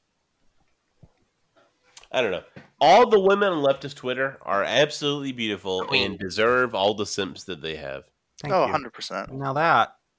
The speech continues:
Speaker 3: that's something I can get behind.
Speaker 1: Yeah, there we go.
Speaker 4: And Chase, when
Speaker 2: And all
Speaker 4: you
Speaker 2: the men on
Speaker 4: eventually
Speaker 2: leftist
Speaker 4: transition,
Speaker 2: Twitters.
Speaker 4: the simps that you get will,
Speaker 1: Yes.
Speaker 4: you will deserve them.
Speaker 2: I'm gonna
Speaker 1: Yeah,
Speaker 2: kill
Speaker 1: all
Speaker 2: all
Speaker 1: of
Speaker 2: you.
Speaker 1: Chase's
Speaker 2: I'm gonna have
Speaker 1: simps
Speaker 2: a mental
Speaker 1: are
Speaker 2: breakdown. I'm
Speaker 1: valid.
Speaker 2: gonna go to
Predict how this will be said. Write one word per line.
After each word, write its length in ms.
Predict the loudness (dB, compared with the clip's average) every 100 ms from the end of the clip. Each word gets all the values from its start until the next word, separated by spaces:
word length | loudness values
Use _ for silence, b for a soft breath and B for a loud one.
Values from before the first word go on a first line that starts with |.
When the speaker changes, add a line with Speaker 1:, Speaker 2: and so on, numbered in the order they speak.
| _
Speaker 3:
that's 240 | -8 -8 -6
something 220 | -12 -10
I 60 | -12
can 160 | -12
get 140 | -14 -10
behind. 380 | -10 -10 -16 _ _ _ _ _ _ _
Speaker 1:
Yeah, 180 | -4 -2
there 160 | -2 -4
we 120 | -6
go. 160 | -10 -18 _ _ _
Speaker 4:
And 140 | -6
Chase, 360 | 0 2 2 -2
when 100 | -4
Speaker 2:
And 80 | -2
all 60 |
Speaker 4:
you 80 | -2
Speaker 2:
the 80 | 0
men 200 | 4 4
on 120 | 2
Speaker 4:
eventually 40 | 2
Speaker 2:
leftist 100 | 2
Speaker 4:
transition, 520 | 2 0 -2 -2 -4
Speaker 2:
Twitters. 400 | -4 -10 -14 -18 -20 _ _ -14
Speaker 4:
the 100 | -10
simps 320 | -8 -8 -8
that 120 | -8
you 140 | -10
get 280 | -2 0 0 -2
will, 420 | -8 -6 -6 -6
Speaker 1:
Yes. 460 | -4 -4 -4 -12 -14 -20 -14
Speaker 4:
you 120 | -6
will 100 | -4
deserve 380 | -2 2 4 2
them. 240 | -2 -10 _ _ -14
Speaker 2:
I'm 100 | -8
gonna 120 | 0
Speaker 1:
Yeah, 120 | 2
Speaker 2:
kill 60 | 4
Speaker 1:
all 60 | 6 6
Speaker 2:
all 80 | 6
Speaker 1:
of 80 | 2
Speaker 2:
you. 40 |
Speaker 1:
Chase's 420 | 2 2 0 -2 0
Speaker 2:
I'm 60 |
gonna 100 | 2
have 80 | 4 2
Speaker 1:
simps 80 | 0 -8
Speaker 2:
a 40 | -10
mental 340 | -6 -6 -8
Speaker 1:
are 20 |
Speaker 2:
breakdown. 340 | -6 -6 -4 -4
I'm 40 |
Speaker 1:
valid. 220 | -2 -6 -8
Speaker 2:
gonna 160 | -18 -12
go 60 |
to 100 | -12